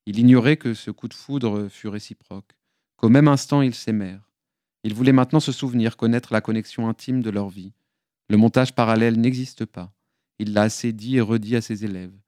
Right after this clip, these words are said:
Le mot n'est pas le bon. S'il le lisait dans une copie, il enlevait deux points. Pour qu'il y ait montage parallèle, il faut que les deux actions montées en alternance n'aient aucun rapport entre elles. Aucun. Il n'y a que Griffiths qui ait osé.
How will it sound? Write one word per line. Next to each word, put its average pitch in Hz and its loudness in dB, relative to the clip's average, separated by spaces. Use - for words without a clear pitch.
Le 107 4
mot 123 8
n'est 120 4
pas 127 0
le 123 2
bon. 98 -10
S'il 117 2
le 120 6
lisait 127 4
dans 139 6
une 123 0
copie, 160 -2
il 139 0
enlevait 107 0
deux 120 0
points. 95 -14
Pour 113 -4
qu'il 139 2
y 139 4
ait 143 8
montage 143 2
parallèle, 139 0
il 127 -4
faut - -2
que - -4
les 117 2
deux 139 2
actions 143 0
montées 117 0
en 107 0
alternance 117 -4
n'aient 113 2
aucun 175 2
rapport 123 0
entre 110 -8
elles. 92 -12
Aucun. 110 -2
Il 107 -2
n'y 113 6
a 117 4
que 131 0
Griffiths 117 -2
qui 101 -10
ait 92 -6
osé. 95 -10